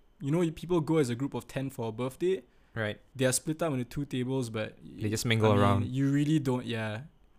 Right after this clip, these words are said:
Speaker 1: It's just for show, like, and I understand it. Like, a lot of these restaurants, they need, you know, they need the business. Um,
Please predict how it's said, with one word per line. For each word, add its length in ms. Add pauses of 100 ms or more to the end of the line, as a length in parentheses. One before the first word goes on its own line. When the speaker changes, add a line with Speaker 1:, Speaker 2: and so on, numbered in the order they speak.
Speaker 1:
It's 100
just 200
for 100
show, 340
like, 220
and 100
I 80
understand 800
it. 160
Like, 260 (480)
a 60
lot 180
of 120
these 160
restaurants, 580
they 180
need, 360
you 80
know, 100
they 120
need 180
the 80
business. 720 (720)
Um, 640